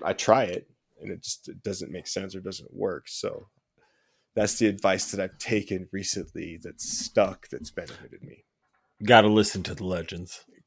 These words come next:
Speaker 1: Google any of those words, like Phil chipping advice or Tiger Woods iron swings, and you'll find the videos I'm talking about. No, I don't need to post any links. You can find it.
Speaker 2: <laughs> I, uh, I watched Phil on McAfee, and, and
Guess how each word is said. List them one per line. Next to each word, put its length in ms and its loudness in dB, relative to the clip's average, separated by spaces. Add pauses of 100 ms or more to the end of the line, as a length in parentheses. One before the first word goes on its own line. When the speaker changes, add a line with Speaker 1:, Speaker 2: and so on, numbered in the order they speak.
(140)
Speaker 1:
Google 400 8
any 300 6
of 160 2
those 360 0
words, 420 -2
like 220 -8
Phil 640 -2
chipping 380 -6
advice 500 -8
or 160 -12
Tiger 500 -10
Woods 380 -10
iron 380 -8
swings, 380 -12
and 100 -16
you'll 100 -10
find 320 -6
the 180 -10
videos 260 -10
I'm 100 -16
talking 340 -16
about. 300 -10 (260)
No, 140 8 (120)
I 120 6
don't 120 0
need 140 -8
to 80 -14
post 300 -12
any 160 -14 (100)
links. 320 -16
You 80 -6
can 140 -14
find 280 -16
it. 1040 0 (160)
Speaker 2:
<laughs> 160 -8
I, 200 10
uh, 440 8
I 120 8
watched 580 2
Phil 340 4
on 380 0
McAfee, 800 -2 (420)
and, 300 -4 (160)
and 300 -6